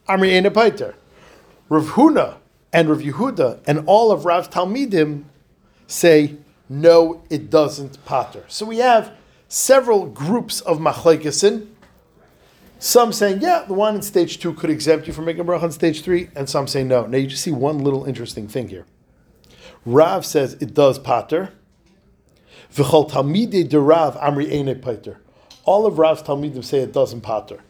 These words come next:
This is one of the proofs that the Poskim bring that a Talmud is able to argue on his Rebbe in halacha. You, you're not allowed to, you're not allowed to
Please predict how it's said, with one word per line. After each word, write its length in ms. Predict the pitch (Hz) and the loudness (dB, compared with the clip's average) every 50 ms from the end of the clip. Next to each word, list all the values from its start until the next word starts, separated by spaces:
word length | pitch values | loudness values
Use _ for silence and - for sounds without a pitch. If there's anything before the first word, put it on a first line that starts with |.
| _ _ _ _ _ _ _ - | _ _ _ _ _ _ _ -8
This 180 | 175 220 214 | -6 -4 -4
is 160 | 233 220 135 123 | -2 -4 -4 -6
one 400 | 127 127 127 147 180 220 233 233 | -6 -4 2 4 4 4 4 2
of 120 | 196 147 | -2 -2
the 80 | 151 147 | -4 -10
proofs 560 | - - - 180 156 123 107 - - - - | -8 -4 -2 -2 -2 -2 -4 -10 -16 -18 -16
that 280 | - 143 127 123 - - | -12 -12 -12 -12 -10 -12
the 80 | 135 | -14
Poskim 580 | - - - 175 185 170 - - - 151 139 127 | -10 -6 -2 -2 -2 -2 -2 -8 -10 -10 -10 -4
bring 400 | 131 185 196 160 123 117 131 - _ _ _ _ - _ _ _ _ | -2 0 0 0 -2 -6 -12 -18 _ _ _ _ -20 _ _ _ _
that 140 | - 147 147 | -4 -4 -4
a 60 | 143 | -4
Talmud 500 | 143 - - 180 190 214 208 180 165 147 | -6 -8 -10 -8 -6 -6 -6 -6 -6 -8
is 120 | 139 - - | -10 -10 -8
able 260 | 165 160 151 147 143 | -8 -8 -6 -6 -8
to 100 | - 147 | -10 -8
argue 420 | - 151 143 147 143 127 135 139 | -6 -4 -2 -2 -2 -2 -2 -2
on 100 | 131 127 | -2 -4
his 140 | 120 113 110 | -6 -6 -2
Rebbe 400 | 127 139 131 131 117 123 127 - | 0 0 0 0 -4 -10 -16 -14
in 100 | 135 120 | -12 -8
halacha. 480 | 120 127 123 120 117 110 - - - _ _ _ _ _ _ _ _ _ _ _ _ _ _ _ _ _ _ _ _ _ - _ _ _ _ - | -6 -4 -4 -6 -6 -12 -14 -20 -20 _ _ _ _ _ _ _ _ _ _ _ _ _ _ _ _ _ _ _ _ _ -20 _ _ _ _ -10
You, 180 | 156 156 156 - | -10 -10 -8 -8
you're 220 | 156 143 151 165 | -4 0 0 0
not 340 | 160 165 190 220 240 233 - | 2 2 2 0 0 -2 -4
allowed 640 | 170 165 156 160 170 180 190 175 156 151 147 - - | -6 -4 -2 0 2 2 2 2 0 -2 -4 -8 -14
to, 400 | - - 156 147 139 135 139 - - _ _ _ _ _ - | -12 -8 -8 -6 -8 -8 -12 -16 -20 _ _ _ _ _ -16
you're 120 | 147 151 | -10 -6
not 220 | 156 190 214 247 233 | -4 -2 -2 -2 -2
allowed 440 | 196 156 170 170 170 165 151 151 - | -4 -2 -2 -2 -2 -2 -4 -6 -8
to 340 | - 147 139 131 131 135 | -10 -10 -10 -10 -10 -14